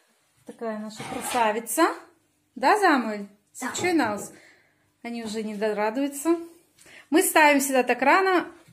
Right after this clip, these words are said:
Speaker 1: ради детей, потому чтобы они подольше могли радоваться, не только пару дней. И поэтому мы всегда ставим к первому адвенту. Кстати, поздравляю всех с первым днём зимы.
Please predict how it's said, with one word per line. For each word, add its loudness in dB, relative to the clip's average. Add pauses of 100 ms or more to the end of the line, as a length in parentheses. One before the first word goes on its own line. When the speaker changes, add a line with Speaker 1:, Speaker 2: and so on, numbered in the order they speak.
(180)
Speaker 1:
ради 0
детей, -4
потому -10
чтобы -8
они -6
подольше 0
могли -6
радоваться, 0
не -8
только -4
пару -6
дней. -2 (800)
И -4
поэтому -6
мы -10
всегда -4
ставим -2
к -20
первому 0
адвенту. 0 (180)
Кстати, 2
поздравляю 2
всех -2
с -10
первым 0
днём -4
зимы. -2